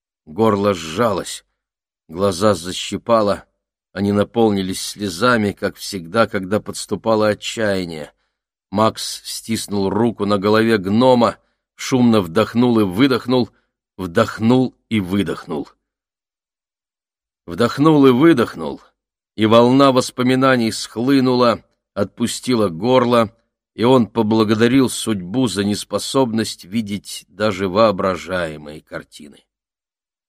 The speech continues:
Малыш. Янок Винницкий. Сын его сестры, светлая ей память.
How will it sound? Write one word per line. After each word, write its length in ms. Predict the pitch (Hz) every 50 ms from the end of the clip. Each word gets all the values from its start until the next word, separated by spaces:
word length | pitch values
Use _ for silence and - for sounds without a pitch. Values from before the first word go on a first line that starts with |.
| _ _ _ _ _
Малыш. 840 | - 90 92 92 95 98 95 95 95 87 78 - - - - - - _ _ _ _ _ _ _ _ _ _ _ _ _ _ _ _ _
Янок 720 | - 73 82 90 110 113 117 110 104 104 95 _ - -
Винницкий. 880 | 82 78 92 123 127 110 92 90 87 78 - - - - 76 73 - _ _ _ _ _ _ _ _ _ _ _ _ _ _ _ _ _
Сын 420 | - - - - 143 147 143 113
его 300 | 104 98 107 113 120 110
сестры, 840 | 101 - - 101 95 - - - _ - 95 104 110 110 107 92 80
светлая 600 | - - - - - 95 95 85 _ - 92 90
ей 300 | 90 90 87 90 87 82
память. 600 | _ _ _ - 95 92 92 82 71 - - -